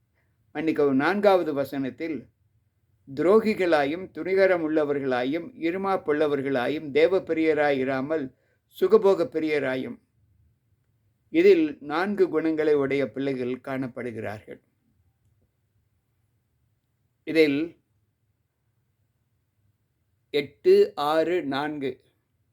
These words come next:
பதினெட்டு குணங்களை உடைய பிள்ளைகள் காணப்படுவதை இப்பொழுது நாம் வாசித்து விட்டோம். அடுத்து ஐந்தாவது வசனம் சொல்லுகிறது, "தேவ பக்தியின் வேஷத்தை தரித்து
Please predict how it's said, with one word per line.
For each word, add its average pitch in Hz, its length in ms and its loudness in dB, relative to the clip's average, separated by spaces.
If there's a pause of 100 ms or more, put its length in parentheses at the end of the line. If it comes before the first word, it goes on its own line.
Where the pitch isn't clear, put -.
(560)
பதினெட்டு 156 840 -2
குணங்களை 156 440 0
உடைய 135 340 0
பிள்ளைகள் 131 420 -4
காணப்படுவதை 127 1040 -6 (140)
இப்பொழுது 131 380 -6
நாம் 110 180 -4
வாசித்து 113 460 -6
விட்டோம். - 400 -16 (1800)
அடுத்து 175 440 2
ஐந்தாவது 175 680 2
வசனம் 143 400 -4
சொல்லுகிறது, 135 880 -6 (120)
"தேவ 208 400 4
பக்தியின் 180 520 -2
வேஷத்தை 151 640 -2
தரித்து 135 720 -6